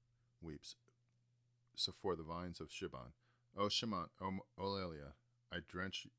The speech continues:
with your tears, I drench with tears, the shouts of joy over your ripened fruit, and over your harvest has been stilled. Joy and gladness are taken away from the orchards. No one sings or shouts in the vineyards.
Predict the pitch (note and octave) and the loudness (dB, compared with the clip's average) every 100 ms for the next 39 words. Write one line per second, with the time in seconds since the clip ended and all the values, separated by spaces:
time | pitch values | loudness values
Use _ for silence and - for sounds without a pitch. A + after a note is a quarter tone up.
0 | - F2 G2 F2+ - D2 B1+ B1+ - _ | -10 -6 -4 -4 -4 -6 -6 -8 -12 _
1 | _ _ _ E2 F#2+ F2+ - F#2+ - - | _ _ _ -8 -4 -6 -4 -6 -6 -6
2 | D2 C2 B1 - _ _ E2+ - F#2 F2 | -6 -6 -12 -20 _ _ -2 2 2 0
3 | G#2+ - E2 D2+ D2 - E2 D#2+ F2+ E2+ | -4 -4 -4 -4 -8 -10 -8 -2 0 0
4 | D#2 D#2+ F#2+ F2 C#2+ C2+ C2+ _ _ _ | -2 -6 -8 -8 -8 -8 -10 _ _ _
5 | _ E2+ F#2+ A#2 C3+ G#2 C3 B2 D2 - | _ 0 4 6 6 6 0 0 -6 -8
6 | D#2+ - E2 D2+ - F2 - - _ _ | -10 -8 -4 -4 -4 -6 -8 -16 _ _
7 | _ _ _ _ _ _ _ _ _ _ | _ _ _ _ _ _ _ _ _ _
8 | - - _ - B2+ D#3 D3+ B2+ C3+ A#2+ | -20 -20 _ 4 6 8 6 8 8 8
9 | F2 E2 - G2+ G#2 G2 F#2+ - F2 D#2 | 4 -2 -2 -2 0 -2 -2 -4 -4 -2
10 | E2 E2+ - B1+ - - E2 F#2 G#2 F#2 | -4 -6 -10 -10 -10 -6 0 2 4 4
11 | - - A2 F2 C#2+ D2+ C#2+ F2+ D#2+ B1 | 4 4 4 2 -2 -6 -4 -2 -2 -2
12 | - C#2 C2+ D#2 - - - | -6 -6 -6 -8 -8 -12 -14